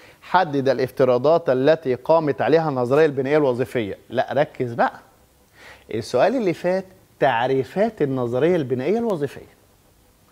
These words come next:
أما السؤال ده الافتراضات، مش احنا اتفقنا أي نظرية بيبقى فيه مجموعة من الافتراضات العالم بيبني عليها أبحاثه ويشوفها صح ولا غلط؟ الافتراضات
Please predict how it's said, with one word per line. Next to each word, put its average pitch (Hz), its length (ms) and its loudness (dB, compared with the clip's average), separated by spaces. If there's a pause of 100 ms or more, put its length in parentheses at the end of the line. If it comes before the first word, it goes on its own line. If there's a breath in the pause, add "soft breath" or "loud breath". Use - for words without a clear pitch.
(400 loud breath)
أما 240 180 4
السؤال 220 300 0
ده 240 120 -4 (260)
الافتراضات، 151 840 0
مش 123 180 -6
احنا 208 200 -2
اتفقنا 139 680 -2 (320 soft breath)
أي 190 220 4
نظرية 143 480 2
بيبقى 123 280 0
فيه 196 120 2
مجموعة 170 320 0
من 170 80 0
الافتراضات 139 640 0
العالم 139 360 0
بيبني 170 240 0
عليها 160 220 2
أبحاثه - 400 -2 (240 loud breath)
ويشوفها 139 440 2
صح 180 280 -2
ولا 143 140 0
غلط؟ 185 220 2 (500 loud breath)
الافتراضات 285 760 2